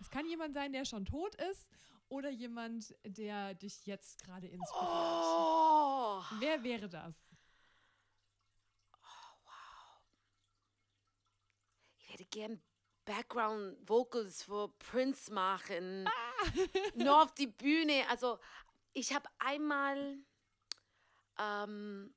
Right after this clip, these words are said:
Speaker 2: ich war, das war, das ist schon ewig her, das war ein Jazzfestival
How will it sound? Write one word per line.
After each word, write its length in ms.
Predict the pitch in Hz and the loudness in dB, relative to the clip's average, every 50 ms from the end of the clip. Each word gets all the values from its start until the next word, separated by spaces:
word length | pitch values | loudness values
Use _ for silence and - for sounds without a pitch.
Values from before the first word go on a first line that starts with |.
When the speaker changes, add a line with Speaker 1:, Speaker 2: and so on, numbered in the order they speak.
| _ _ _ _ _ _ _ _ - | _ _ _ _ _ _ _ _ -18
Speaker 2:
ich 140 | - 196 - | -14 -6 0
war, 280 | 220 220 226 226 220 | 2 4 4 4 2
das 180 | - 214 208 - | 0 -4 -4 -2
war, 120 | 233 - | -2 -2
das 200 | - 208 - - - _ | -2 -4 -10 -14 -12 _
ist 240 | - - - - 208 190 | -8 -6 -6 -6 -4 0
schon 140 | 269 277 269 | 0 0 2
ewig 440 | 269 247 240 202 233 226 202 - - | 4 2 2 2 0 -6 -6 -6 -6
her, 160 | 208 185 190 | -4 -6 -6
das 140 | 185 202 - | -6 -6 -6
war 60 | 208 208 | -6 -6
ein 100 | 220 214 | -6 -4
Jazzfestival 840 | - 214 214 220 - - 226 220 - - 196 190 202 196 196 190 | -2 -2 -2 -2 -4 -4 -4 -4 -4 -4 -4 -4 -4 -4 -4 -8